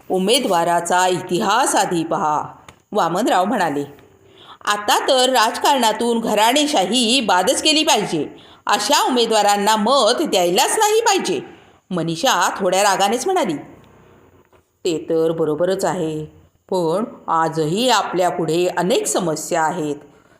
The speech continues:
जसे की रस्ते, पाणी, शिक्षण, भ्रष्टाचार, बेरोजगारी, महागाई या सर्व गोष्टींवर काम करू शकेल असा सुशिक्षित, स्वच्छ चारित्र्याचा उमेदवार आपण निवडायला हवा,"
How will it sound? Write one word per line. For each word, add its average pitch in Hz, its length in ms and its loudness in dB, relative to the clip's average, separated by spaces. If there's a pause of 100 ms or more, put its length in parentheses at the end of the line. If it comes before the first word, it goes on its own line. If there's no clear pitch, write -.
(160)
जसे 175 300 -2
की 170 320 -2
रस्ते, 151 760 -2 (100)
पाणी, 156 680 -2
शिक्षण, 156 760 -4 (100)
भ्रष्टाचार, 156 880 -2
बेरोजगारी, 156 840 -2
महागाई 156 720 -4 (580)
या 170 300 0
सर्व 233 380 0
गोष्टींवर 175 640 -2
काम 190 380 -2
करू 170 220 -2
शकेल 160 600 -4
असा 170 300 0
सुशिक्षित, 170 840 -8 (360)
स्वच्छ - 380 -2
चारित्र्याचा 160 760 -2
उमेदवार 156 600 0
आपण 190 340 -2
निवडायला 151 460 -2
हवा," 147 400 -2